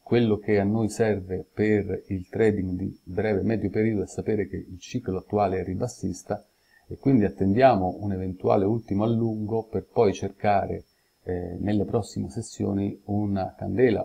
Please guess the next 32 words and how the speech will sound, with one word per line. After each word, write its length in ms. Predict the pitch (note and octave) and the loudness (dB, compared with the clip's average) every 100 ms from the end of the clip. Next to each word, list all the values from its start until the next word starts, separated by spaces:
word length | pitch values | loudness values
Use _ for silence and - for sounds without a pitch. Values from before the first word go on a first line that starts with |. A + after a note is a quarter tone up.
| - | -4
o 80 | |
un 140 | F2+ F2+ | -6 2
pattern, 500 | A#2 A2 - E2+ E2 | 6 6 4 -8 -14
ancora 320 | E2 - F#2+ | -18 -14 -8
meglio 240 | F#2+ F#2+ | -6 -4
di 80 | F#2 | -8
stampo 380 | - A2 F#2+ - | -6 -4 -4 -2
ribassista, 680 | F#2+ - - - F2+ - - _ _ _ _ | -4 -4 -8 -10 -12 -12 -14 _ _ _ _
per 220 | - C#3 B2+ | 6 6 6
vivere 600 | B2 C#3+ C3 C3 B2+ - | 4 6 6 6 2 -2
in 240 | D3+ E3 A#2 | 0 4 2
sincronia 960 | - A#2 G#2+ A2 A#2 A#2+ G#2+ F2+ - - _ _ | 2 -2 -2 0 2 2 2 0 -4 -12 _ _
ribassista 920 | G2 F#2+ G#2 G#2+ - A2+ - - F#2 - | -8 -6 -6 -6 -2 -2 -2 -8 -10 -6
dei 240 | F#2 F#2+ | -4 -2
tre 200 | - C3+ | -4 -6
cicli 600 | - G2+ F#2+ G2 G2 - _ _ _ _ _ | -6 -6 -6 -4 -4 -6 _ _ _ _ _
in 180 | A#2+ A2+ | 0 4
movimento 720 | A2 B2 G#2 G2 - G2 G2 | 4 4 4 2 0 -2 -2
probabilmente, 1080 | - C3+ G#2 G#2 A2 G#2+ G#2 G2+ G2 - F#2 | 2 4 4 2 2 4 2 0 -2 -4 -8
possibilmente 920 | - G2 - G2 F#2+ G2+ G#2+ F#2+ F#2+ | -2 -2 -2 -4 0 2 2 0 -4
discendente. 800 | F#2 - - F2 F2+ - - - | -4 -8 -12 -14 -14 -16 -18 -14
Per 120 | G2 | -14
cui 420 | - A2+ G#2 - _ _ _ _ _ - - | -2 2 2 0 _ _ _ _ _ -20 -4
come 180 | G#2 G2 | 0 2
operatività 580 | G2 F#2+ G2+ G2 A2+ | 2 0 0 -2 -2
sull'S 500 | F#2+ - G#2 G2+ - - | -4 -4 -4 -2 -4 -4
P 120 | A2+ | -8
cinquecento 680 | - A2 - - F#2+ F2+ F#2+ | -8 -4 -4 -2 -4 -6 -8
mi 80 | |
attendo 360 | F#2 - G2 F2+ | -8 -6 -4 -4
appunto 340 | - G#2+ G2+ F#2 | -6 -6 -6 -10
ancora, 440 | - B2 G#2 F2 | -2 2 2 0